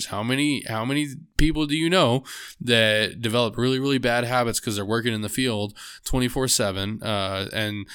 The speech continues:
they can eat like shit, they can not work out, they can, uh, stay up and drink twelve beers every single night, and they're fine, uh, because they've got that higher metabolism, because they're going and they're working out, they're burning more calories during the day, and then they roll into a management position,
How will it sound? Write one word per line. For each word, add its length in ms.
they 100
can 140
eat 180
like 220
shit, 420
they 140
can 180
not 240
work 260
out, 280
they 140
can, 280
uh, 220
stay 260
up 140
and 100
drink 340
twelve 360
beers 320
every 160
single 260
night, 320
and 160
they're 120
fine, 500
uh, 320
because 440
they've 180
got 180
that 180
higher 200
metabolism, 540
because 180
they're 100
going 220
and 80
they're 100
working 300
out, 120
they're 80
burning 260
more 100
calories 500
during 180
the 60
day, 260
and 140
then 60
they 120
roll 360
into 260
a 40
management 480
position, 560